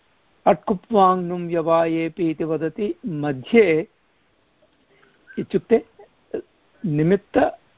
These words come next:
नकारयोर्मध्ये के के वर्णाः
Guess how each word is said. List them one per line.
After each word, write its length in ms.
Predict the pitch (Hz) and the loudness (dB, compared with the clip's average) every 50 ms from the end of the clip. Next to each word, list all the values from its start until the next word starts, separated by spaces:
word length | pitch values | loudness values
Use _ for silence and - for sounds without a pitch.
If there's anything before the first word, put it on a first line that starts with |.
| _ _ - | _ _ -6
नकारयोर्मध्ये 1700 | 190 156 151 143 139 - 180 170 175 175 175 170 170 170 165 170 165 160 160 156 151 147 147 143 127 - - 208 190 160 143 147 175 - _ _ _ _ _ _ _ _ _ _ _ - | -4 -2 -2 -2 0 4 4 6 6 6 4 2 2 0 0 -2 -2 -2 -4 -4 -6 -10 -10 -12 -14 -4 -2 0 0 0 -2 -4 -8 -12 _ _ _ _ _ _ _ _ _ _ _ -2
के 200 | - 180 185 190 | 0 2 2 2
के 240 | 185 - 208 196 196 | 2 2 2 2 2
वर्णाः 800 | 175 170 165 156 165 170 170 175 175 175 170 156 131 165 165 | 0 -2 -4 -4 -6 -6 -6 -6 -4 -4 -4 -6 -6 -6 -8